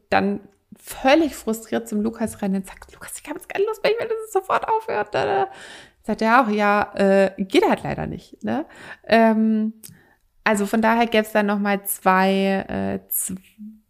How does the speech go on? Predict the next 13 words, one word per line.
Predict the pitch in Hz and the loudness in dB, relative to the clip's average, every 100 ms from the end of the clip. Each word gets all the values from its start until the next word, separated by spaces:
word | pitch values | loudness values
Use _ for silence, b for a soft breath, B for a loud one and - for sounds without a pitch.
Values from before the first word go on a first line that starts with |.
| 208 214 - - | -16 -16 -12 2
oder | 190 165 - | 4 4 2
einen | 190 247 262 240 | 4 6 6 4
Hebel, | - 196 233 240 285 311 320 | 4 4 4 2 2 2 0
nämlich | 233 202 196 208 202 | 0 0 0 -2 -2
irgendwie, | 190 185 | -2 -2
dass | 185 185 | -4 -4
ich | 180 | -6
halt | 180 | -8
früher | - - - 247 262 240 220 | -10 -16 -4 2 4 4 4
ein | 202 196 | 0 -4
Gefühl | 202 - 214 208 | -6 -4 0 0
dafür | 190 196 190 | 0 -2 -6
bekomme, | 185 - 180 180 175 175 | -6 -2 0 2 0 -2